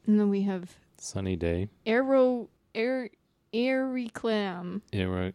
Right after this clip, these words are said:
Speaker 2: yeah. Aeroclam.
Speaker 1: Aeroclam.
Speaker 2: There's Jeff in the background.
Speaker 1: <laughs>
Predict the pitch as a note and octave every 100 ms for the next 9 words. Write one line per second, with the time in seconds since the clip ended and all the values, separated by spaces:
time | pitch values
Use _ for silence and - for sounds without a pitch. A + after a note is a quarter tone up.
0 | _ A2 F2+ D#2 D2 C#2+ _ _ _ -
1 | F2 D#2 E2 F2+ F2 D#2+ - - D#2 C#2+
2 | C2+ C2 A3+ G#3+ A3 G3+ B3+ - F#3 -
3 | - G#3+ - _ _ - F2 C#2+ - E2
4 | D2+ - - - E2+ E2+ G#2+ - - C4+
5 | A#3 A#3